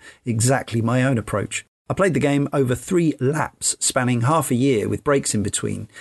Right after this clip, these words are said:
The first progressing casually, picking up as many moons as I fancied, the next going through the post-game collecting moons until I couldn't readily find any anymore,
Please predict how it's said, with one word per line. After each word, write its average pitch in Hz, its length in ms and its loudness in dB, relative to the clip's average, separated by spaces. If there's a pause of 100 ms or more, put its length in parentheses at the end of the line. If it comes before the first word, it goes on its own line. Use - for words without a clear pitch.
(140)
The - 60 -16
first 170 360 2
progressing - 440 -2
casually, 135 520 2
picking 139 320 -2
up 123 220 -2
as 120 120 -2
many 143 280 2
moons 131 260 4
as 110 140 0
I 104 80 0
fancied, 151 580 0 (300)
the - 80 0
next - 360 0
going 131 280 2
through 139 180 2
the 117 80 0
post-game 123 540 0
collecting 123 480 0
moons 143 280 2
until 131 320 2
I 127 80 2
couldn't 139 380 0
readily 131 640 2
find 151 400 0
any 98 240 0
anymore, 95 380 -2